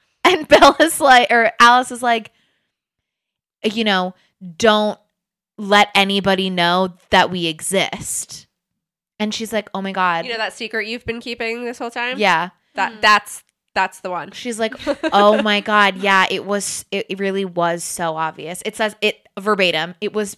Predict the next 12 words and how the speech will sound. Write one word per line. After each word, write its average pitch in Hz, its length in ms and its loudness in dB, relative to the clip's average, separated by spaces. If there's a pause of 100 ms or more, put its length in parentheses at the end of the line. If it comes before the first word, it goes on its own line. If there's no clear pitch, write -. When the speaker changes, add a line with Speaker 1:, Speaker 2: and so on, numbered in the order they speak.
Speaker 1:
it 202 140 -6
really 214 220 -4
was 170 520 2
obvious. 165 800 -6
I 220 100 8
was - 220 0
like, 269 180 2 (120)
"What?" 196 1040 0 (300)
Bella's 240 280 0
a 440 80 -6
fucking 185 540 -4
moron. 160 560 -6